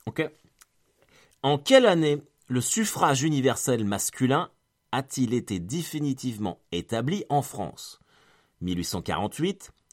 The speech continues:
mille sept cent quatre-vingt-onze, mille huit cent soixante et onze, mille huit cent quatorze. Le suffrage universel. Euh, moi, j'ai envie de dire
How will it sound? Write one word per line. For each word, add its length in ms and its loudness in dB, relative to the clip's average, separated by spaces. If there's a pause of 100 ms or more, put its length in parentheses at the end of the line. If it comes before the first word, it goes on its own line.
(120)
mille 220 -2
sept 240 -4
cent 180 -6
quatre-vingt-onze, 920 -6 (440)
mille 340 2
huit 120 0
cent 200 -4
soixante 460 -6
et 160 -8
onze, 420 -4 (280)
mille 280 0
huit 120 2
cent 200 -4
quatorze. 580 -4 (380)
Le 100 -10
suffrage 460 0
universel. 560 -4 (1300)
Euh, 320 2
moi, 340 6
j'ai 280 4
envie 500 0
de 160 2
dire 640 -2